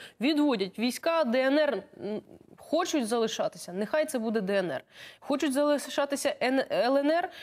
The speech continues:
або Новоросію, будь ласка, нехай залишаються. Не треба вішати це ярмо на Україну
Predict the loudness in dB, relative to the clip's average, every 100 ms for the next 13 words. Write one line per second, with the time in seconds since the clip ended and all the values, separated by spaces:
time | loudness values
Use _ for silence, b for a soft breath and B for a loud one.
0 | B 0 2 2 2 2 2 2 0 -2
1 | -4 -2 0 2 0 0 -2 -2 0 0
2 | 0 -2 -2 -2 -2 0 0 0 0 -2
3 | -4 -4 -4 0 0 0 0 2 2 2
4 | 2 0 0 -2 -2 0 2 2 0